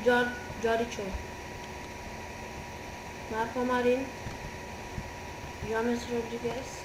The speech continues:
Alberto Ma-, Moreno. Moreno. Evet. Şimdi Alberto Moreno. Marco Marin'e doğru kasma var. Şimdi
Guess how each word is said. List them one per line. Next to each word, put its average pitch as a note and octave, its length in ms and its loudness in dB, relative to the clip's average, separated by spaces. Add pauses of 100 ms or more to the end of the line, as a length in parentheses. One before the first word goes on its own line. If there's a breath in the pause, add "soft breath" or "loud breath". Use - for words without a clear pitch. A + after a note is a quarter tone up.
(120)
Alberto A#3 480 2
Ma-, A3+ 540 -2
Moreno. A3+ 580 0 (1800)
Moreno. A3 640 2 (320)
Evet. G#3 260 -2 (1400)
Şimdi C4 600 8 (200)
Alberto B3+ 760 6 (1000)
Moreno. A#3+ 680 6 (640)
Marco A#3 340 2
Marin'e A#3 520 4
doğru A3+ 380 2 (320)
kasma A#3 360 0
var. - 1080 -4 (1300)
Şimdi B3 560 4